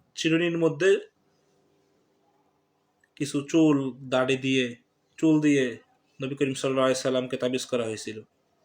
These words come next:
তখন সকালবেলা নবী করিম সাল্লাল্লাহু আলাইহি সাল্লাম আম্মার ইবনে ইয়াসিরকে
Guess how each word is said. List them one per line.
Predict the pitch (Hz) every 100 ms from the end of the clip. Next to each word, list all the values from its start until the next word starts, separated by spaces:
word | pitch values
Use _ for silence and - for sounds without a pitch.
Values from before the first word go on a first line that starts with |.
| _ _ _ _ _ _ _ _ _ _ _ _ _ _ _ _ _ _ _
তখন | 139 143 151 143
সকালবেলা | - 147 151 147 143
নবী | 143
করিম | 147 147
সাল্লাল্লাহু | 147 143 139 143
আলাইহি | 135
সাল্লাম | 147 139 135 127 - _ _ _ _ _ _ _ _ _ _ _ _ _ _ _ _ _ _ - -
আম্মার | 139 156 160
ইবনে | 160 156 160
ইয়াসিরকে | 151 151 147 160 151 139 117